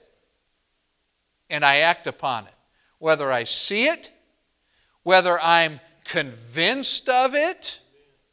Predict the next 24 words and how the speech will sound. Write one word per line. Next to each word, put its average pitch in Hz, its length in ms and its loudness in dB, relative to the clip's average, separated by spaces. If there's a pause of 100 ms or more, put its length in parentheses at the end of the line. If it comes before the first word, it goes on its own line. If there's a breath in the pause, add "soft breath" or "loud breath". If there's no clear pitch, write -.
(160)
I 139 180 4
understand 226 680 0 (180 loud breath)
if 147 300 -4
God 240 380 8
has 262 280 2
said 185 340 0
it, 202 180 -2 (240 soft breath)
I 214 360 8
have 196 320 2
substance. - 760 -4 (2000)
I 196 140 2
have 254 140 -2
substance. 240 600 -10 (380 soft breath)
Assurance 220 1000 4
that 185 120 -4
what 190 260 2
he 254 100 -6
has 285 140 -6
promised, 190 840 -2 (180)
okay, 165 260 -2 (280 loud breath)
that 196 440 6
then 233 280 0
can 208 220 -10
become 214 760 -2